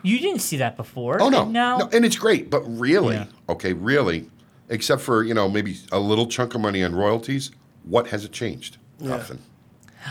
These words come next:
Speaker 1: I mean, I think it's
Speaker 2: Nothing.
Speaker 1: just good for his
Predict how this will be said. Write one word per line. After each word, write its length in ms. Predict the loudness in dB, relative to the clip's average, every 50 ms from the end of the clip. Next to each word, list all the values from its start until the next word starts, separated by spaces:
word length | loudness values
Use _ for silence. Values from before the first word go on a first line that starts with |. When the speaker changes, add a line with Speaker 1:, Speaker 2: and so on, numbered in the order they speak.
| -10 -4
Speaker 1:
I 80 | -2 0
mean, 180 | 2 2 2 2
I 140 | 2 0
think 220 | 0 2 2 2 2
it's 80 | 2 2
Speaker 2:
Nothing. 40 | 2
Speaker 1:
just 300 | 0 0 -2 -6 -12 -18 _ _ _ -20 -20 _ _ -12 -2
good 160 | 2 2 2
for 160 | 2 0 -2 0
his 320 | 0 0 0 -2 -6 -10